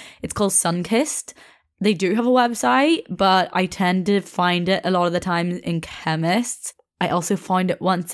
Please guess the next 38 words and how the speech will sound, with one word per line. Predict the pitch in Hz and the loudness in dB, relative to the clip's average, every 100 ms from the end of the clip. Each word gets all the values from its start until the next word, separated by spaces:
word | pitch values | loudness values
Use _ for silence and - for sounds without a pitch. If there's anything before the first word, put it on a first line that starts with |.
| - | -4
in | 180 175 170 175 175 170 170 - _ _ _ _ _ | 0 2 2 0 0 -2 -4 -8 _ _ _ _ _
Home | - 185 175 165 | -2 0 0 -2
Bargains. | 165 170 196 240 294 339 330 | -2 -2 -2 0 2 2 0
That | 185 | 0
was | 175 | 2
over | 196 180 | 0 0
lockdown, | 165 156 - 165 | 0 -2 0 0
though. | 160 | 2
That | 160 | 0
was | 165 - | -2 -2
ages | 165 165 156 | -2 0 -2
ago | 165 165 | -2 0
where | 165 | 0
I | 165 | 0
found | 170 165 | 0 -2
it | 165 | 0
then. | 170 170 170 - - - - | 2 2 0 -10 -20 -18 -2
Uh, | 185 180 | 2 2
where | 165 196 | 4 2
else | 175 - | 0 -2
have | 180 | -2
I | |
found | 175 165 165 | 0 0 0
it | - | -2
before? | 170 180 185 190 - | -4 0 0 0 -2
I | 226 | 2
don't | 294 | 4
know. | 254 233 | 4 2
It's | 233 | 2
kind | - 277 | 0 2
of | 320 | 4
one | 330 | 2
of | 254 | 4
those | 233 202 | 2 2
ones | 214 202 | 0 2
where | 208 202 | 2 4
it's, | 190 185 | 2 0
like, | 208 - | 0 -2